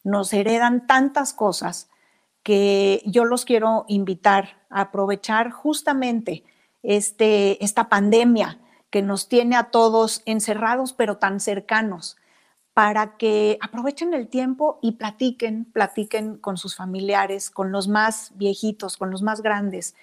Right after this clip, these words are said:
de cada una de las familias, y que les cuenten su historia, porque les aseguro que van a, a encontrar muchas, muchas sorpresas que los van a enorgullecer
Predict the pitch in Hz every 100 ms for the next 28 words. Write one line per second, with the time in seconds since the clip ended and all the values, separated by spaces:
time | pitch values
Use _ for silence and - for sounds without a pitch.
0 | - - _ _ 190 196 214 214 220 214
1 | 214 196 185 175 180 190 208 202 202 208
2 | - 202 226 226 226 254 247 262 262 269
3 | - _ _ - 208 - 214 214 202 202
4 | 185 196 196 196 190 202 202 226 233 208
5 | 196 196 196 - _ _ _ _ - 190
6 | 175 175 - 185 190 190 185 185 185 190
7 | 190 190 196 196 190 - 196 196 190 185
8 | 175 175 185 185 190 190 - - - -
9 | 190 185 180 202 202 190 175 175 175 170
10 | 202 190 -